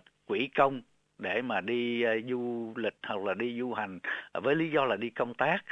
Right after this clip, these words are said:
Nhưng mà thực ra là nó, nó có nhiều cái lý do khác ngoài cái lý do công tác mà bà đã sử dụng tiền của người đóng thuế, vân vân. Người ta cũng nhớ lại một vài cái, cái trường hợp trước đây, thí dụ như là thủ hiến, ừ, ở New South Wales là ông, ờ,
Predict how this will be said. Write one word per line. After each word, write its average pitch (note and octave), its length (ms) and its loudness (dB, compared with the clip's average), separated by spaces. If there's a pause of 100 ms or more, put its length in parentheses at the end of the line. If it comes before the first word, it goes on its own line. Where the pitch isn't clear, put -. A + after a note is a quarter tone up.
(240)
Nhưng B2+ 120 -4
mà A2+ 120 -2
thực G#2+ 100 -2
ra A#2+ 240 4
là A2 160 2
nó, G2 360 -4
nó C#3 120 -2
có C#3 220 0
nhiều B2+ 260 -2
cái C3+ 100 -2
lý C#3 120 -4
do C3+ 160 4
khác D3 300 0
ngoài B2 240 2
cái C#3+ 140 0
lý D3+ 80 -2
do C3+ 160 2
công A#2+ 200 -6
tác B2+ 200 2
mà A2+ 100 -4
bà G2 160 -2
đã G2+ 160 -4 (100)
sử A2+ 60 -4
dụng G#2 300 -6 (280)
tiền G#2 180 0
của A#2+ 120 -4
người A2+ 180 -2
đóng A2+ 220 -4
thuế, B2+ 160 2
vân C3+ 180 -4
vân. A#2 160 2 (380)
Người B2 80 -2
ta D3+ 120 0 (120)
cũng D#3 160 -6
nhớ E3 200 2
lại A2+ 340 2
một A2+ 260 -6
vài A2+ 220 6
cái, C#3+ 320 2
cái D#3+ 140 -2
trường G#2+ 180 0
hợp G#2 240 -4
trước F3 160 0
đây, C3+ 240 4
thí E3 200 -4
dụ A#2 120 -4
như A#2+ 140 -2
là A#2 220 2
thủ A#2 300 -4
hiến, F3 440 -2
ừ, C3 460 -6 (240)
ở A2+ 140 0
New C#3 240 0
South B2+ 180 2
Wales B2+ 260 4
là A2 100 2
ông, A#2 340 0
ờ, A2 200 0